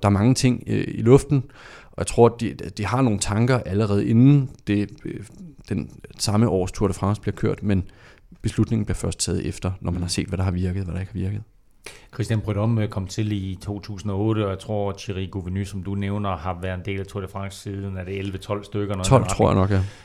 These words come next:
Speaker 1: nok, ja.
Speaker 2: Øh, altså, Prudhomme kom jo ind og ville jo på en eller anden måde ændre sammensætningen af Tour de France, og nu har vi så fået Gouveny ind. Øh, er det her, er det kulminationen på det arbejde, som de har arbejdet hen imod?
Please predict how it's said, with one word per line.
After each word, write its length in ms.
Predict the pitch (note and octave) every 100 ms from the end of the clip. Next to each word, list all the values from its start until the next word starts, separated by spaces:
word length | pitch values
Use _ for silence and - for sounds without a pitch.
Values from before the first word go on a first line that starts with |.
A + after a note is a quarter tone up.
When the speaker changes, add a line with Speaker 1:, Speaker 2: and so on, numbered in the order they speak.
| -
Speaker 1:
nok, 80 | A2
ja. 280 | G#2 G2 G2+
Speaker 2:
Øh, 60 | G2+ - _ _ - -
altså, 180 | A#2+ A2+ - - - - - - - _ _ _ -
Prudhomme 340 | B2+ B2+ F3
kom 180 | D#3+ C3+
jo 140 | A#2
ind 220 | C3 C#3+ -
og 160 | A2+
ville 160 | A2+ A2
jo 80 | G#2+
på 160 | A2
en 160 | C3 C3+
eller 100 | A2+
anden 120 | A#2
måde 300 | A2+ A2+ A#2+ A#2
ændre 360 | A#2+ B2+ -
sammensætningen 840 | G2+ A2 A#2+ A#2 G#2 - G2+ G2 G2
af 120 | G2
Tour 200 | - G#2+
de 80 | G2+
France, 400 | G2 F#2+ G#2+ -
og 40 | G#2+
nu 80 |
har 100 | A2
vi 80 | G#2
så 160 | F#2+ G#2+
fået 200 | G#2+ G2
Gouveny 440 | G2+ G2 G#2 A2
ind. 120 | G2 G2 - - -
Øh, 220 | G#2 G2 G2+
er 100 | A2+
det 280 | B2 D#3 D3
her, 140 | C#3+
er 160 | A#2+ G#2+
det 200 | A#2 C3
kulminationen 680 | C#3 A#2 G#2 G2+ D3 B2 G2+
på 100 | A2+
det 120 | A2
arbejde, 440 | G#2+ A#2 G#2+ G#2
som 180 | G2+ G2+
de 140 | G2 G#2+
har 100 | G2+
arbejdet 260 | G2 F#2+
hen 120 | G#2
imod? 200 | G2+ F#2+